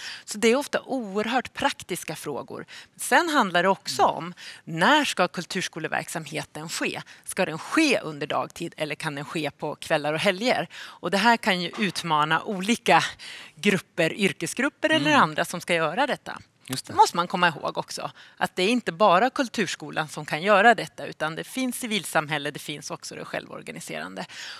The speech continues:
Speaker 1: Och där måste vi nog vara mer öppna för olika vägar fram.
Speaker 2: Ja, just det. Eh, Elisabeth, eh, nu, nu,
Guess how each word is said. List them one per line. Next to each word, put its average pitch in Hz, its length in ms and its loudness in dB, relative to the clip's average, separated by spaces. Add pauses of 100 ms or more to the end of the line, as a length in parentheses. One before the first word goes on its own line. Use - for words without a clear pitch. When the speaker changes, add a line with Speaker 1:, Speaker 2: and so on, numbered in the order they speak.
(140)
Speaker 1:
Och 180 300 -2 (220)
där 175 200 6
måste 214 260 0
vi 175 80 -2
nog 170 200 -2
vara 160 220 2
mer 196 460 2
öppna 226 440 -2
för - 320 -6
olika 160 440 -6
vägar 165 400 0
fram. 190 400 0 (840)
Speaker 2:
Ja, 113 140 -6
just 131 200 -10
det. 110 60 -12 (560)
Eh, 147 240 6
Elisabeth, 170 580 6
eh, 143 360 8
nu, 180 320 0
nu, 185 460 0